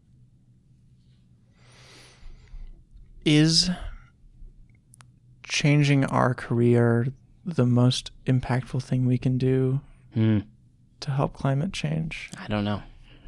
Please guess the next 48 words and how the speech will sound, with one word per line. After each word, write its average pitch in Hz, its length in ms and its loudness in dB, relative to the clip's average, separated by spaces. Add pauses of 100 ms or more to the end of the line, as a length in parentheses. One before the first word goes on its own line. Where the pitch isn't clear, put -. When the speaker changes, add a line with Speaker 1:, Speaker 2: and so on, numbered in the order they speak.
(120)
Speaker 2:
Maybe 104 220 -4
we 107 100 -4
should - 160 -4
all 113 80 2
become 107 320 -2
politicians. - 720 -4
Maybe 101 160 -4
that 95 220 -2
would 95 160 -8
be 80 200 -6 (140)
more 92 260 -4
helpful. - 360 -8
Maybe 156 280 2
we 156 120 2
should 131 180 0
all 127 160 6
become 131 340 2
bankers 131 520 0
and 117 100 0
make 113 180 0
a 123 40 0
ton - 260 -2
of 170 120 0
money 160 300 2 (160)
and - 240 6
then 135 120 6
just 135 200 2 (140)
Speaker 1:
<laughs> - 160 -16
Speaker 2:
then 127 240 0
Speaker 1:
Donate 143 580 6
it. 156 120 -2
Speaker 2:
donate 180 420 4
that 165 220 2
money. 190 240 4
Maybe 175 220 2
that 214 220 2
would 214 140 2
be 208 120 2
more 165 180 4
helpful. 151 420 -2
I 117 100 -4
don't 160 160 -2
know. 110 160 0 (200)
Speaker 1:
Right. 123 280 0 (200)
It, - 160 0
because 139 320 2
I 123 120 4
think - 440 -2